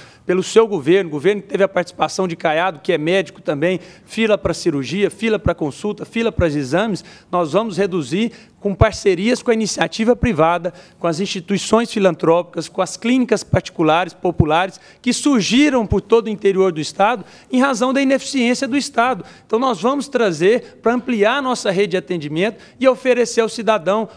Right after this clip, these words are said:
o seu atendimento. Ele também não quer saber se ele vai ser atendido por uma clínica par-,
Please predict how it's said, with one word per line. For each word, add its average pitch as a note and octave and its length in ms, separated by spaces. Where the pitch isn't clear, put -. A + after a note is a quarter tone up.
o G3 80
seu G#3+ 220
atendimento. G#3 580
Ele B3+ 120
também B3 280
não B3+ 140
quer A3 160
saber D#3+ 600
se - 140
ele F#3 80
vai F#3 140
ser F#3 100
atendido F3 460
por F3+ 120
uma E3+ 140
clínica F3 380
par-, - 260